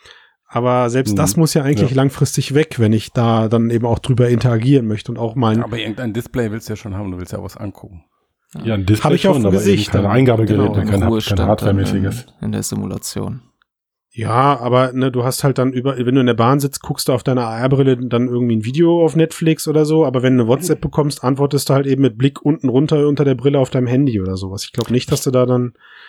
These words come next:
Speaker 1: äh, oder, oder du benutzt zumindest die Tastatur auf dem Smartphone, um dann in deinem A-R-Gerät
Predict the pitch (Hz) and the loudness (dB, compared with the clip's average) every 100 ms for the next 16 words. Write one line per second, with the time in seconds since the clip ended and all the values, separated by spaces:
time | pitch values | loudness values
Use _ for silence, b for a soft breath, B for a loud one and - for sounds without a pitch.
0 | B B - 117 113 113 110 - _ _ | B B -14 -8 -6 -6 -8 -12 _ _
1 | _ _ - 123 - 135 131 135 143 - | _ _ -2 0 2 2 4 4 2 2
2 | - 139 135 - 135 139 - - 156 143 | 2 4 2 0 0 0 0 2 4 4
3 | 113 120 - 117 117 - 120 127 120 117 | 0 -2 -2 -2 -2 -4 -8 -4 0 0
4 | 120 117 117 123 120 127 123 110 104 - | 0 0 -2 -2 -2 0 2 4 2 0
5 | - | -8